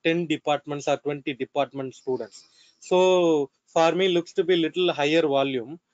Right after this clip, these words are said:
So what I am doing, I am giving you one more machine, one more, uh, desktop machine I am giving. In the first machine, you install the web server. In the second machine, you install the app server and D B server.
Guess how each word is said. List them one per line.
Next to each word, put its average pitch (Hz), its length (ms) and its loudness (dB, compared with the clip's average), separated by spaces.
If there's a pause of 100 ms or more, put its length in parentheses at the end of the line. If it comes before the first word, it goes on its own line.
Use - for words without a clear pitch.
(120)
So 190 260 2
what 180 260 4
I 190 60 4
am 165 200 -2
doing, 175 260 -2
I 160 60 -2
am 147 140 -8
giving 170 300 -6
you 180 120 0
one 147 220 -2
more 185 180 2
machine, 131 360 -6 (300)
one 147 200 0
more, 175 260 2
uh, 151 100 4
desktop 139 400 -4
machine 143 260 -8
I 127 40 -6
am 117 120 -10
giving. 117 260 -8 (460)
In 151 100 -4
the 151 120 2
first - 300 -2
machine, 196 520 0 (240)
you 170 220 4
install 170 480 2
the 156 420 2
web 139 160 -2
server. 147 420 0 (300)
In 160 160 -4
the 165 80 2
second 202 440 0
machine, 180 320 0
you 165 200 4
install 165 520 0
the 165 100 2
app 151 260 2
server 165 340 4
and 135 140 -4
D 139 80 -2
B 135 100 -8
server. 117 340 -8